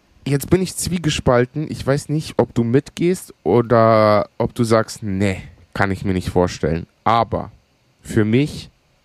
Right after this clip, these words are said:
die besten Tsurekia in Griechenland und das esse ich dann tatsächlich auch,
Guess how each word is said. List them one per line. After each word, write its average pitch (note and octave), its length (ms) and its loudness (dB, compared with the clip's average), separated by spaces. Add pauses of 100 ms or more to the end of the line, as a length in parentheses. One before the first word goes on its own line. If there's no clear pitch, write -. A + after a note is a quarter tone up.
(200)
die G2+ 60 -6
besten A2+ 460 -2
Tsurekia G#2+ 720 -2 (480)
in G2 160 -2
Griechenland C3+ 680 0
und G#2 280 -2
das A2+ 180 0
esse A2 280 0
ich G#2+ 100 -8
dann G2+ 220 0
tatsächlich G#2+ 680 -4
auch, D3 400 2